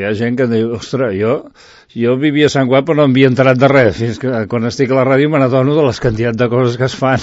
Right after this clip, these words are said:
que es diuen», i la gent quedaria esparverada, no?, de l'activitat que té aquesta ciutat.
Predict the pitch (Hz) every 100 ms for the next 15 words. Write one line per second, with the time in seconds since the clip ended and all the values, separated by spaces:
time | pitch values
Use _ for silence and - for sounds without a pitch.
0 | 135 135 110 127 - 135 - - - 113
1 | 113 113 123 135 135 135 - - 120 117
2 | 123 135 104 107 135 117 101 120 110 104
3 | 110 - 110 110 104 - 110 - 107 123
4 | 117 -